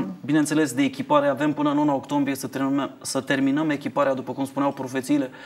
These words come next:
Speaker 2: pentru că Dumnezeu după aia va da drumul și nu, dacă nu suntem echipați, uh,
Speaker 1: Pierdem.
Speaker 2: pierdem și nu vrem să pierdem valul, pentru că valul vine.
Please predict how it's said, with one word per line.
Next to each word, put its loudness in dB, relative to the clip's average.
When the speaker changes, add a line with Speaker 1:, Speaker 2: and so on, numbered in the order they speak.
Speaker 2:
pentru 0
că -2
Dumnezeu 0
după -2
aia 2
va 0
da 2
drumul 0
și -4
nu, 4
dacă 0
nu 2
suntem -2
echipați, 0
uh, -2
Speaker 1:
Pierdem. 0
Speaker 2:
pierdem 4
și -2
nu 4
vrem 2
să -2
pierdem 0
valul, 4
pentru -4
că 0
valul 4
vine. 0